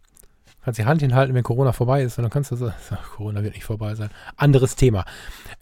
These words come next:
K-, k-, kannst hingehen und sagen, "Hi, ich bin der Falk und darf ich Ihnen das zeigen? Würde mich freuen, ich würd, würd Ihnen das gerne vorstellen." Und dann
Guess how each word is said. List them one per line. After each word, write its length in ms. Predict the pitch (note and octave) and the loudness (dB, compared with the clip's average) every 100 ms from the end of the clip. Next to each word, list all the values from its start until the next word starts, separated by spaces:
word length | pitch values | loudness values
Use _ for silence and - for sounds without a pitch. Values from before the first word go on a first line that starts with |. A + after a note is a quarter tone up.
| - | -16
K-, 140 | - | -8
k-, 140 | - D3 | -6 0
kannst 260 | D#3 C#3 | 2 2
hingehen 360 | - E3+ F3+ E3 | 4 4 6 4
und 100 | C#3 | 4
sagen, 180 | D3+ C3+ | 4 4
"Hi, 140 | F3 | 4
ich 120 | G#3+ | 2
bin 100 | - | 2
der 100 | C#3 | 2
Falk 260 | - E3 G#3+ | 2 0 0
und 180 | B2+ A#2 - - | -2 -4 -10 -2
darf 140 | C#3 | 2
ich 60 | E3+ | 4
Ihnen 80 | D3+ | 4
das 140 | C3 | 2
zeigen? 320 | - G3 F#3+ - - _ - | 4 4 4 -2 -8 _ -12
Würde 160 | - | -6
mich 120 | C3 | -6
freuen, 260 | - E3+ F#3+ | -2 0 0
ich 80 | - | -2
würd, 140 | A#2+ - - | -8 -14 -20
würd 160 | C3+ | -10
Ihnen 80 | A#2+ | -6
das 120 | G#2+ | -4
gerne 220 | - B2+ E3+ | -2 0 0
vorstellen." 500 | F3 - G#2+ G#2 G#2+ | 0 0 0 -2 -4
Und 120 | G#2+ | -4
dann 180 | G#2+ | -4